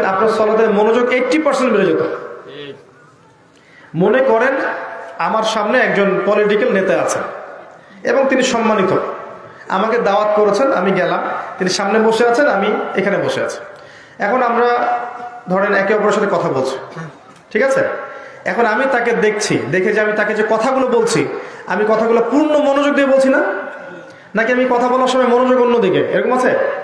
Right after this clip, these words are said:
আমি পূর্ণ মনোযোগ দিয়ে কথা বলছি, কিন্তু আমি যা বলছি তা আমি বুঝতে পারছি এবং আমি তাকে দেখছি। আল্লাহকে আমি দেখছি না, কিন্তু মনে করতে হবে আল্লাহ আমাকে দেখছেন। এবং আমি কথাগুলোর যদি অর্থ বুঝি, দেখবেন সালাতের মধ্যে মনোযোগ বেড়ে গেছে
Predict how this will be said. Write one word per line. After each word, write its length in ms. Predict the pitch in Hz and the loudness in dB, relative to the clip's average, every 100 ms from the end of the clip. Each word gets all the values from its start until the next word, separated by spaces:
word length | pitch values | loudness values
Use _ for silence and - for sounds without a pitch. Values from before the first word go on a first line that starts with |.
| - - - - - | -10 -12 -14 -14 -4
আমি 120 | 202 - | -2 2
পূর্ণ 280 | 311 339 330 | 4 4 4
মনোযোগ 360 | 285 285 302 | 4 2 2
দিয়ে 140 | 254 262 | 2 2
কথা 200 | 247 208 | 2 2
বলছি, 220 | 190 180 | 2 2
কিন্তু 260 | 151 - - - - - - - - - - | 0 -2 -6 -10 -18 -20 -20 -20 -20 -20 -6
আমি 260 | 160 226 | -2 0
যা 200 | 196 226 | 2 2
বলছি 380 | 208 226 240 277 | 2 2 4 2
তা 160 | 277 202 | 2 0
আমি 220 | 202 226 | 0 0
বুঝতে 320 | 262 285 277 | 2 2 2
পারছি 320 | 220 190 - - - - - - - - - - - | 0 0 -2 -4 -8 -12 -14 -18 -20 -20 -20 -20 -4
এবং 240 | 180 220 | 0 2
আমি 180 | 208 240 | 0 0
তাকে 220 | 269 247 | 0 0
দেখছি। 440 | 220 254 247 - - - - - - | 2 2 0 -2 -2 -4 -12 -16 -6
আল্লাহকে 340 | 160 208 247 | 0 2 2
আমি 120 | 277 262 | 2 2
দেখছি 320 | 302 - 339 | 2 2 0
না, 180 | 240 - - - - - | 0 -2 -4 -6 -8 -2
কিন্তু 140 | 190 | 2
মনে 200 | 202 262 | 4 4
করতে 260 | 285 294 262 | 2 2 2
হবে 160 | 262 | 2
আল্লাহ 260 | 226 247 262 | 2 2 2
আমাকে 260 | 262 269 330 508 - - - - - 156 | 2 0 0 0 -2 -6 -10 -12 -8 0
দেখছেন। 400 | 247 - 226 175 | 0 2 0 0
এবং 240 | 202 220 | 0 2
আমি 180 | 208 254 233 | 2 0 0
কথাগুলোর 420 | 226 240 247 247 | 0 0 2 2
যদি 140 | 247 | 2
অর্থ 260 | 220 214 339 | 2 2 0
বুঝি, 460 | 285 190 220 - - - - | 0 2 2 0 -4 -10 -4
দেখবেন 220 | 196 202 | 0 2
সালাতের 360 | 202 202 202 202 | 2 0 2 2
মধ্যে 200 | 196 190 | 4 4
মনোযোগ 300 | 190 175 165 | 4 2 2
বেড়ে 160 | 151 | 2
গেছে 220 | 135 - | 2 -2